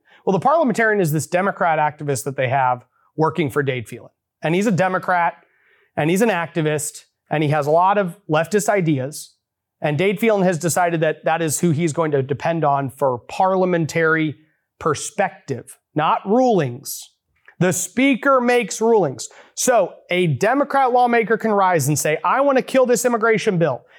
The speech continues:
And I rise to call a point of order, meaning there is something that this bill has that is a defect to the extent that it violates a rule of the House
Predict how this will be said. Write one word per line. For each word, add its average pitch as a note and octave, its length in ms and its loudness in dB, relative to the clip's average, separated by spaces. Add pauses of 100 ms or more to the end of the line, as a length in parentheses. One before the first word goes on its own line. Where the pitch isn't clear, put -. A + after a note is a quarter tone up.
(200)
And F#3 100 0
I A3+ 140 0
rise A3+ 640 2
to A3 100 -4
call G3+ 220 2
a E3+ 80 2
point C4 400 0
of G3+ 140 -2 (120)
order, A#3 420 2 (360)
meaning A3 280 2
there G3 180 4
is E3 180 0
something C#4 640 0 (100)
that F#3 260 0
this C4 220 2
bill A3 360 2
has F#3 420 0
that F3 120 2
is D#3+ 120 0
a D#3+ 100 0
defect E3 760 0
to D4+ 120 4
the D4 100 4
extent A3 380 0
that G3 80 2
it F3 60 2
violates A3+ 580 2
a F#3+ 100 2
rule A#3+ 280 4
of B3+ 80 -2
the A3+ 100 2
House F3+ 560 -2